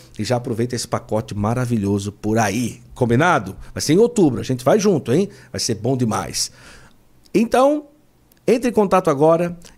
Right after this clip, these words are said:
e saiba que uma grande oportunidade está te esperando pra você ter uma linda experiência com muita qualidade. Os hotéis alto padrão,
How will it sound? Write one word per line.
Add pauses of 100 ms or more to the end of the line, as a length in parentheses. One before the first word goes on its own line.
e
saiba (320)
que (380)
uma
grande
oportunidade
está
te
esperando (300)
pra
você
ter
uma
linda
experiência
com
muita
qualidade.
Os
hotéis (240)
alto
padrão,